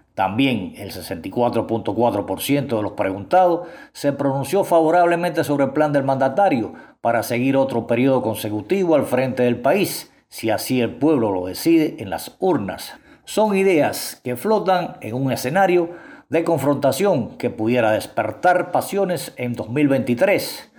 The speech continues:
cuando cerca de doce partidos que participarán en los comicios de febrero de dos mil veinticuatro,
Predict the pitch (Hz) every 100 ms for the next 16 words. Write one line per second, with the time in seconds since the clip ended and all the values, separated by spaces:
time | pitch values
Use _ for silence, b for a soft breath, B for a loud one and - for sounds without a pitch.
0 | B B - 113 110 101 - 139 117 107
1 | 104 107 - 117 117 123 117 - 95 -
2 | 202 190 156 - - - 107 - 92 104
3 | 117 104 117 151 139 - 120 151 151 131
4 | 117 110 123 127 117 107 101 127 110 98
5 | 113 202 190 175 170